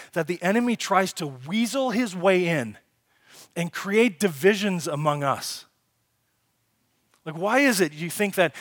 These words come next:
the enemy tries to weasel his way in and create factions among us and gossip among us? And, and why is it that he takes these innocent conversations that happen between people that, that in some cases just mean nothing, but then he twists them into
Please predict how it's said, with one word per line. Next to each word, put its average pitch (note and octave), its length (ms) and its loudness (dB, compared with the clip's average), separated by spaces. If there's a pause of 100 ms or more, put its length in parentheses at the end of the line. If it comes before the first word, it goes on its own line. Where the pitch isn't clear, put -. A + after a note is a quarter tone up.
(120)
the F3 120 -2
enemy A3 280 2
tries G#3 320 0
to F#3+ 80 -8
weasel G#3 580 -4
his A#3 220 -2
way G3 260 4
in F#3+ 140 2
and E3+ 120 -6
create G3+ 380 2
factions F#3+ 840 4 (240)
among D#3 320 0
us D3 200 -2
and D3 300 -8
gossip F#3 580 2 (220)
among D3+ 320 -2
us? D3+ 240 0
And, C#3+ 100 -2 (220)
and D#3 180 -6
why F#3 200 6
is G#3+ 260 6
it F#3+ 120 0
that E3 200 6 (140)
he F#3 100 -4
takes F#3+ 340 2
these F3+ 280 -6
innocent A3 500 0
conversations F3+ 840 -2
that C#3+ 180 2
happen E3+ 420 4 (220)
between F3 340 -4
people F3 360 -2
that, D#3+ 200 6 (160)
that F3+ 160 4
in E3+ 80 -2
some G3+ 260 2
cases F3 320 -2
just F3 220 -8
mean F3 320 -2
nothing, E3+ 460 -2 (180)
but E3 140 -4
then F3+ 140 2
he E3 120 -4
twists - 480 2
them F#3+ 260 2
into F3 380 0